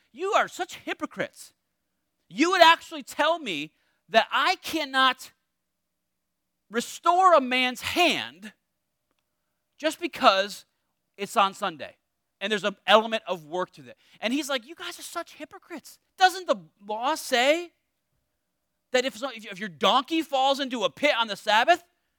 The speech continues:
you don't leave it in the pit, you get it out? Is that not work?" Yes, of course it is,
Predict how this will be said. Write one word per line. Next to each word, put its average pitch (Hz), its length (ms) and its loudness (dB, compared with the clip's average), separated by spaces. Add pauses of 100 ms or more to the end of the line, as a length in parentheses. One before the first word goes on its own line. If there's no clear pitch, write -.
(100)
you 427 80 -6
don't 370 200 2
leave 302 180 4
it 294 60 6
in 277 80 4
the 262 100 2
pit, 392 300 6 (540)
you 403 80 -6
get 381 200 8
it 381 100 4
out? 381 300 6 (180)
Is 247 180 -6
that 302 180 6
not 294 280 4
work?" 330 420 2 (440)
Yes, 453 540 0 (300)
of - 60 -20
course 453 200 -2
it 330 80 2
is, 202 420 0